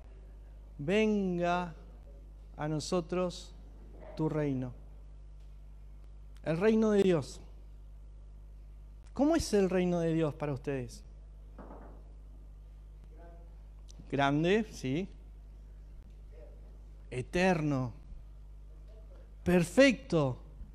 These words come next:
¿Cómo es el reino de Dios? ¿Alguna vez te pusiste a pensar cuando es-, cantamos, "Venga tu reino, venga tu reino"?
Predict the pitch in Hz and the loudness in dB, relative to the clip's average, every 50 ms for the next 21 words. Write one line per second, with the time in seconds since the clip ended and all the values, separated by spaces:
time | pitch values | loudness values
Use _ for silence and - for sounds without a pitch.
0 | - - - - - - - - - - - - - - - - - - - - | -16 -16 -16 -16 -16 -16 -16 -16 -16 -16 -16 -16 -16 -16 -16 -16 -16 -16 -16 -16
1 | - - - - - - - 247 262 277 262 - - 208 190 175 180 180 170 165 | -16 -16 -16 -16 -16 0 2 6 8 8 6 8 6 6 6 6 6 4 6 6
2 | 160 147 143 143 139 - 139 131 127 - - - - - - - - - - - | 4 4 2 2 2 0 0 -2 -2 -6 -10 -14 -14 -16 -16 -16 -16 -16 -16 -16
3 | - - - - - - - - - - - 175 233 294 339 349 349 339 339 - | -16 -16 -16 -16 -16 -16 -16 -16 -8 6 12 12 12 12 12 12 12 12 10 8
4 | 262 190 202 190 202 226 - 240 - - 185 175 151 - - 202 214 220 185 180 | 8 8 8 8 8 8 8 8 8 8 6 6 6 8 10 10 10 10 8 6
5 | 170 165 165 165 151 - - - 151 151 151 143 156 185 196 190 185 175 165 156 | 6 6 6 6 4 4 4 4 6 6 6 6 6 6 6 6 6 4 4 6
6 | 175 208 208 208 208 202 196 190 - - 190 180 175 190 190 190 190 185 185 185 | 8 8 8 8 8 6 4 4 4 4 4 4 6 6 8 8 8 8 8 6
7 | 190 180 175 170 165 170 175 185 185 190 190 180 156 175 175 165 185 185 175 | 6 6 4 4 4 6 6 6 6 6 6 4 4 4 4 4 4 2 2